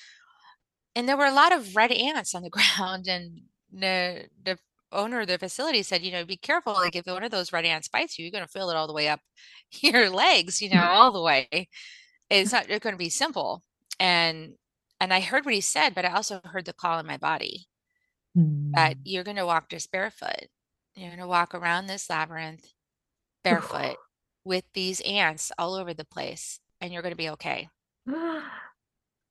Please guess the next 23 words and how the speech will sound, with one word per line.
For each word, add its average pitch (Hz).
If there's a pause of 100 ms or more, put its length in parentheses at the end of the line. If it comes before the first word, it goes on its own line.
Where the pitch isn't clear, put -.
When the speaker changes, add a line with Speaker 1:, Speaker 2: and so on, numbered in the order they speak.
(600)
Speaker 2:
Oh 214
my 190
God. 175
Speaker 1:
And - (340)
I 247
know, 262
you 226
could 233
just 233
Speaker 2:
<laughs> -
Speaker 1:
picture 254
me 226
walking, 196 (580)
praying 202
at 196
the 202
entrance 185
and 175
taking 180
the 175
first 175
step, 170 (720)
breathing, 175